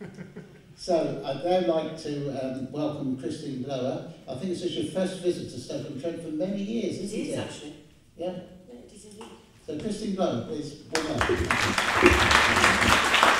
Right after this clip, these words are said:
Speaker 2: Uh, colleagues, it is my first visit in many years, but I'm, uh, I'm very pleased to be here. And, and can I say that I don't always get the opportunity to spend a lot of time with politicians, but I started this morning in Portcullis House with Nicky Morgan,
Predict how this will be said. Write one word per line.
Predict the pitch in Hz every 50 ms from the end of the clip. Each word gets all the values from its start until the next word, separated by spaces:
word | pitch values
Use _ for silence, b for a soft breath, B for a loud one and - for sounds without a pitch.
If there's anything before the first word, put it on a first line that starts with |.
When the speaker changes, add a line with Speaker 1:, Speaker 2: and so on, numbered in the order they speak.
| - - - - - - - - - - - - - - -
Speaker 2:
Uh, | 294 285 277 254 247 - - - -
colleagues, | 311 302 277 254 - 294
it | 247
is | 294 320 311 -
my | 254 208 214 202 214
first | 214 208 196 - 180
visit | 180 180 185 185
in | 185 190
many | 190 185 180 185
years, | 180 180 175 180 - 214
but | 208 208
I'm, | 202 208 214 214 208
uh, | 208
I'm | 202 196 196 202 214 214 208
very | 240 247 262 254
pleased | - 240 233 214 - - -
to | - -
be | 196 190 180
here. | 180 175 156 151 156 165
And, | 170 180 180 - - -
and | 196 196 -
can | - 262 277
I | 262
say | 240 - - 240 226 214 202
that | 196 - - - - B B B B B B B B
I | - 226 240
don't | 294 339 339 - 233
always | 233 233 240 240 220 196 190 -
get | 196 180 175 180
the | 185 180
opportunity | 175 180 - - 214 214 185 - -
to | 220 220
spend | - - 240 240 233 226
a | 208
lot | 180 165
of | - -
time | - 156 151 147
with | 147 143 -
politicians, | 170 151 143 - - - 147 - 151 160 -
but | - - 190 185
I | 185 190 185
started | - - - 247 254 247 240 220 190
this | 185 180 - 202
morning | 196 190 180 175 180 175 180
in | -
Portcullis | 185 180 - - - 180 170 165 160 170
House | 165 156 151 175
with | 175 165
Nicky | 170 160 156 180 175 151
Morgan, | 151 147 147 147 151 - 185 214